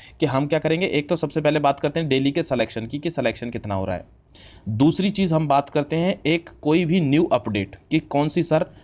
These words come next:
आज क्या सीखने को मिला फिजिकल से, कोई नई अपडेट है क्या जो आगे वाले स्टूडेंट्स के लिए एप्लीकेबल होगी या आगे वालों के लिए फ़ायदेमंद है।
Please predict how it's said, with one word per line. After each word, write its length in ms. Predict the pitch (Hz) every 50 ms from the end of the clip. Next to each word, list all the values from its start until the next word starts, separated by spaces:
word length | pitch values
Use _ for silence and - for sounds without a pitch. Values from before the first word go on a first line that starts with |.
| - - -
आज 280 | - 151 165 175 156 -
क्या 160 | - 170 165
सीखने 360 | 147 - 147 143 143 131 127
को 100 | 120 -
मिला 200 | 117 113 113 117
फिजिकल 360 | 117 117 104 110 104 120 117
से, 120 | 113 - 147
कोई 160 | 147 151 143
नई 180 | 123 120 131 143
अपडेट 300 | 131 127 131 131 131 131
है 80 | 131 113
क्या 120 | 117 143
जो 100 | 143 151 -
आगे 240 | - 117 120 123 135
वाले 280 | 131 123 123 131 131
स्टूडेंट्स 380 | 127 - 123 117 120 117 117 -
के 80 | 123
लिए 180 | 123 127 131 131 - - - - - - -
एप्लीकेबल 480 | - - - 123 127 131 127 131 127
होगी 240 | 123 120 120 127 131
या 80 | 127 117
आगे 140 | 120 120 123
वालों 220 | 120 120 120 120
के 100 | 117 127
लिए 120 | 120 151
फ़ायदेमंद 460 | 156 - 117 113 107 110 101 95 87 90
है। 100 | 87